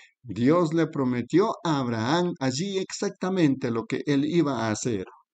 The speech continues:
Así que mencionamos el pacto. ¿Cómo ellos lo hacían? Partían el contrato con dos, en dos. Una persona hacía, tomaba una parte del contrato,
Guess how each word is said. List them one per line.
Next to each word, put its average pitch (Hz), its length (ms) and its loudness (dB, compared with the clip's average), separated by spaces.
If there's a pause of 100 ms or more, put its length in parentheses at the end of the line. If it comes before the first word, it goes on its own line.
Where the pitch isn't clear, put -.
(260)
Así 170 260 2
que 180 120 4
mencionamos 147 760 2
el 139 180 0
pacto. 156 380 -4 (220)
¿Cómo 285 340 0
ellos 147 300 4
lo 127 100 0
hacían? 120 460 -4 (420)
Partían 139 680 0
el 117 360 0
contrato 143 640 0
con 143 200 0
dos, 135 500 -4 (280)
en 147 160 6
dos. 120 340 0 (140)
Una 147 320 6
persona 120 400 0
hacía, 123 420 2 (100)
tomaba 196 300 4
una 190 220 2
parte 156 400 0
del 104 140 -2
contrato, 135 680 0